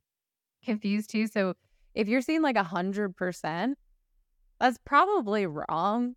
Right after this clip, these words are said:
It probably means that you're just, like, pushing someone into an outreach sequence. There's an automated follow-up and stuff like that. Uh, so I w-, I would kind of maybe look beyond that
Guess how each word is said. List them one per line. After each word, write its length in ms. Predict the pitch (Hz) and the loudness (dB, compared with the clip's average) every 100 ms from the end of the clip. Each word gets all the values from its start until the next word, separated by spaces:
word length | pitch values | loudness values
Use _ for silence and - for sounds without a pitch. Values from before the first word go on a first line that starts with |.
| - | -6
It 140 | 214 | -6
probably 360 | - 233 247 254 | 2 2 4 2
means 300 | 226 214 208 | 2 0 0
that 180 | 190 175 | 0 0
you're 160 | 190 | -2
just, 340 | 185 180 175 - | 0 -2 -2 -2
like, 380 | 165 160 160 - _ _ _ _ - | -2 -2 -4 -12 _ _ _ _ -4
pushing 500 | 226 214 240 202 202 | -2 0 0 -2 0
someone 280 | 196 185 185 | 0 0 -2
into 220 | 180 180 | -4 -2
an 80 | 190 | 0
outreach 320 | 240 220 202 | 2 2 -2
sequence. 560 | - 202 - 190 185 | -4 -4 0 -2 0
There's 220 | 175 175 175 | -2 -2 -2
an 80 | |
automated 420 | 170 170 170 156 175 | -2 -2 -2 -4 -4
follow-up 340 | 170 165 160 | -2 -2 -4
and 120 | 160 | -8
stuff 160 | - 160 | -8 -8
like 160 | - - | -10 -8
that. 180 | - - _ _ _ _ | -6 -6 _ _ _ _
Uh, 240 | 190 190 185 | -2 0 0
so 200 | 220 208 | 0 2
I 100 | 220 | 2
w-, 160 | 240 | 2
I 180 | - 226 | 0 0
would 160 | 233 208 | 0 -2
kind 180 | 226 202 | -2 -2
of 120 | 190 - _ _ _ - | -4 -16 _ _ _ -2
maybe 280 | 202 208 208 | 0 2 2
look 220 | 202 196 | 0 -2
beyond 440 | 202 190 175 185 196 | 0 2 2 2 0
that 180 | 196 | 0